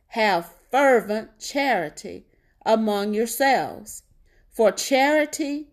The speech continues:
shall cover the multitude of sins." So we need to have a love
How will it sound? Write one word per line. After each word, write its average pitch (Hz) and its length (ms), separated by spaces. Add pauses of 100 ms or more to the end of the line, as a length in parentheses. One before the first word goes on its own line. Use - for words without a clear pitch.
shall 196 300
cover 254 720 (160)
the 180 200
multitude 214 1200 (100)
of 196 240
sins." - 840 (560)
So 269 140
we 294 100
need 302 160
to 285 80
have 240 500 (200)
a 220 100
love 214 640